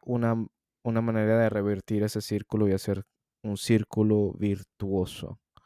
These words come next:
un círculo donde las personas, ah, que vienen en un futuro sean más ricas, ah, y, y tengan esa, esa bendición de,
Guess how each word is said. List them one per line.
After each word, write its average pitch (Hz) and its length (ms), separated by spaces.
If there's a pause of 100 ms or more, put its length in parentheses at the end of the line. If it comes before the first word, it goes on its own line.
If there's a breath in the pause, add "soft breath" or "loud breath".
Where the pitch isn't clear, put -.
(400 soft breath)
un 107 180
círculo 104 840
donde 95 720 (240)
las 101 180
personas, 104 1000 (640 soft breath)
ah, 101 420 (100)
que 107 140
vienen 117 300
en 127 200
un 135 80
futuro 139 560
sean 107 360
más 107 200
ricas, 110 600 (540)
ah, 101 500 (260)
y, 117 200 (300)
y 120 240 (100)
tengan 110 560
esa, 107 680 (760)
esa 113 240
bendición 127 880 (180)
de, 90 480